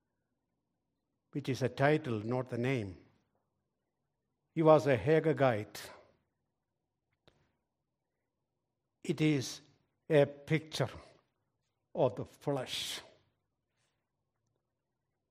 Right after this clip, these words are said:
He is a picture of the flesh. One of the enemies we battle each day. You remember,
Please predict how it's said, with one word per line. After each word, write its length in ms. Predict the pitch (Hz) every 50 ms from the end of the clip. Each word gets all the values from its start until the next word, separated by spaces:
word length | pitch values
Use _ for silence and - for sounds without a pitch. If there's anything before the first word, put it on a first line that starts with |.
| _ _ _ -
He 160 | 196 240 233
is 120 | - -
a 80 | 214 202
picture 400 | 208 - 185 190 - - 196 180
of 100 | 175 156
the 60 | 151
flesh. 640 | - - - - 196 - - - - - - - - - _ _ _ _ _ _ _ _ _ _ _ _ _ _ _ _ _
One 180 | - 160 175 185
of 140 | 175 180 175
the 120 | 180 180
enemies 600 | 180 190 202 214 196 180 160 135 117 - - - - - _ _ _ _ _ -
we 100 | 139 143
battle 500 | 131 117 123 139 143 139 139 143 120 92 - - - - _ _ _ _ _ _ _ _ _ _ _ _ _ _ _ _ _ _ _ _ _ _ _ _ _ _ _ _ -
each 140 | - 131 -
day. 220 | 123 113 127 104 - - _ _ _ _ _ _ _ _ _ _ _ _ _ _ _ _ _ _ _ _ _ _ _ _ _ _ _ _ _ _ _ _ _ _ _ _ _ _ _ _ _ _ _ _ _ _ _ _ _ _ - - _ _ _ _ _ _ _ _ _ _ _ _ _ _ _ _ _ _ _ _ _ _ _ _ _ -
You 160 | 190 220 226
remember, 500 | 240 254 254 254 240 226 214 175 139